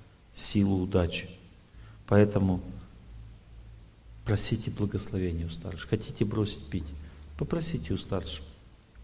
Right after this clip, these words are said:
"Благослови, пожалуйста, я хочу бросить пить". Он говорит: "Благословляю". Ничего внешне не происходит.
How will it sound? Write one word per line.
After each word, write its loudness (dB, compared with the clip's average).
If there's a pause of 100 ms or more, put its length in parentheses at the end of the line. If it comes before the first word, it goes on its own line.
(720)
"Благослови, 0
пожалуйста, -4
я 0
хочу -6
бросить -4
пить". -8
Он 0
говорит: -8
"Благословляю". 0 (520)
Ничего 6
внешне 4
не 8
происходит. 0